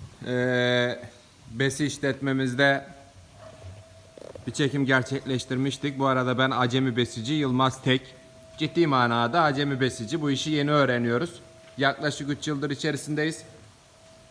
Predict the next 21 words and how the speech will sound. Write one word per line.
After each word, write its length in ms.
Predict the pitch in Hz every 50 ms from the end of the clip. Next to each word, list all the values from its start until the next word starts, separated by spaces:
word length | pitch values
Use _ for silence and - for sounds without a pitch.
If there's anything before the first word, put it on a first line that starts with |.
| - - - - - - - - 113
Ben 300 | 113 139 143 147 147 143 - -
her 260 | 107 113 131 139 147
gün 280 | 139 143 143 143 139
birebir 280 | 143 143 156 156 151 147
işimin 360 | 143 131 - - 147 143 143
başında 360 | 139 143 139 - 143 143 135
olamıyorum 520 | 131 131 139 143 147 143 139 135 139 151 147
fakat, 280 | - 139 131 139 143 139 - - - - - - - - - - - - - - - - - -
e, 320 | 123 127 127 123 120 123 123
merakımızdan 840 | 127 135 139 147 147 143 143 - 139 143 139 127 139 143 143 143
dolayı 440 | 139 135 131 135 135 143 147 151 - -
teknik 380 | - 147 131 - - 156 147 -
olarak 480 | 139 131 131 131 139 143 143 135 - - -
internet, 580 | 127 131 123 - 139 135 139 143 143 139 -
sosyal 480 | - - - - 127 127 127 - 143 139
medya, 520 | 143 139 139 135 123 131 135 135 139 - -
işte 500 | - - - 131 131 131 131 131 131 - -
makaleler, 800 | 98 123 135 139 135 - 147 139 135 135 131 135 135 139 131 123
bulabildiğimiz 640 | 127 131 139 135 135 143 131 127 139 143 147 135 -
her 120 | 156 151 147
yerden, 420 | 139 131 127 120 113 143 160 156